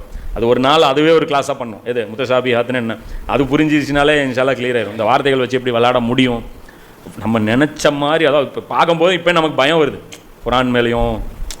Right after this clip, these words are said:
இந்த ஹதீஸ் மேலேயும். ஏன்னா இது நம்ம நினச்ச மாதிரி எக்ஸாம் இல்லை.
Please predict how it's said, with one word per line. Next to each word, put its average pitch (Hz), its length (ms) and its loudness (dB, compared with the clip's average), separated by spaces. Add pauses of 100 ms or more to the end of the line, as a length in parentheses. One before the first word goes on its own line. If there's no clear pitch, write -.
(160)
இந்த 107 460 0
ஹதீஸ் 123 240 0
மேலேயும். 113 240 0
ஏன்னா 120 240 2
இது 110 120 -2
நம்ம 120 220 2
நினச்ச 135 340 0
மாதிரி 139 320 0
எக்ஸாம் 131 320 0
இல்லை. 123 220 -2